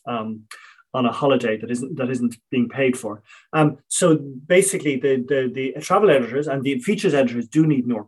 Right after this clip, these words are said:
more content. Um, you're going to get paid a lot less than I was paid, as I said, when I started in two thousand eight. And so you need to know what content they want. And we sort of know it's going to be first seasonal dependent.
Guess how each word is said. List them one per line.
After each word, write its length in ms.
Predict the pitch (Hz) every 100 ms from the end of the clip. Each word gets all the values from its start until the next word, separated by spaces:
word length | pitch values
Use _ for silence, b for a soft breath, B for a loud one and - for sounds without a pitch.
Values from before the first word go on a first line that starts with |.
| -
more 180 | 123 113
content. 540 | - 135 131 160 175 _ _ _ _
Um, 360 | 143 143 143 131 _ _ _ -
you're 120 | 147
going 140 | 147
to 40 | 131
get 160 | 139
paid 220 | 156 160 135
a 60 |
lot 240 | 139 139 143
less 260 | 147 151
than 140 | - 131
I 140 | 123
was 220 | 117 113
paid, 360 | - 123 107 104 - _ -
as 160 | 123 120
I 20 |
said, 220 | 123 113
when 80 | 110
I 40 |
started 420 | 110 131 117 117
in 80 | 113
two 100 | -
thousand 320 | 120 117 120
eight. 240 | 131 151 - _ _ _ -
And 340 | 160 160 147 - _ -
so 800 | - - - 180 160 160 156 _ -
you 320 | 147 156 196
need 200 | 196 185
to 80 | 165
know 160 | 147
what 240 | 143 139 -
content 540 | - 131 123 123 -
they 160 | 127 120
want. 500 | 131 160 110 98 - - _ _ -
And 240 | 151 143 b -
we 80 | 156
sort 220 | 233 214
of 60 |
know 180 | 170 131
it's 100 | 127
going 380 | - 190 202 202
to 160 | - 190
be 320 | 165 156 147
first 480 | - 160 139 - -
seasonal 480 | 170 143 135 123
dependent. 640 | 127 - 147 123 104 113